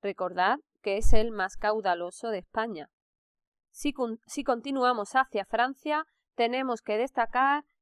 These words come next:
uno de los ríos principales de Francia. Este es el río Ródano. Además, también tenemos que destacar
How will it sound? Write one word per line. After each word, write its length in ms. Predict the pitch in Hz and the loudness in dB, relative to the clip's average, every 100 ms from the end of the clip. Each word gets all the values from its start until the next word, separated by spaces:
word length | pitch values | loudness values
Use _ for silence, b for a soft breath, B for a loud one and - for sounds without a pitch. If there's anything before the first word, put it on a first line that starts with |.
| _ _ - | _ _ -10
uno 240 | 269 254 | -4 -2
de 100 | 226 | 0
los 140 | 214 214 | -2 -2
ríos 200 | 254 233 | -4 -6
principales 720 | 277 277 226 220 240 262 285 | -10 -8 -6 -2 -2 -2 -6
de 160 | 202 208 | -6 -6
Francia. 680 | 233 226 208 - 180 175 - | -2 -4 -4 -12 -12 -12 -8
Este 500 | - 240 - 196 214 | -8 -4 -4 -2 -2
es 140 | 349 - b b | 2 4 b b
el 220 | - 208 | -4 -2
río 380 | 202 254 320 403 _ _ | 0 -2 -4 -6 _ _
Ródano. 680 | - 185 240 220 180 208 - _ _ _ _ _ _ _ _ _ _ _ _ _ _ _ _ _ _ _ _ _ _ _ _ _ _ _ _ _ _ _ _ _ _ _ _ _ _ - | -10 -2 0 0 -2 -6 -18 _ _ _ _ _ _ _ _ _ _ _ _ _ _ _ _ _ _ _ _ _ _ _ _ _ _ _ _ _ _ _ _ _ _ _ _ _ _ -2
Además, 460 | 220 214 240 254 | 0 2 0 4
también 320 | - 254 240 233 | 8 8 6 -6
tenemos 320 | 214 226 220 | -6 -6 -6
que 140 | 226 | -6
destacar 520 | 220 - 233 262 233 | -6 -4 -4 0 0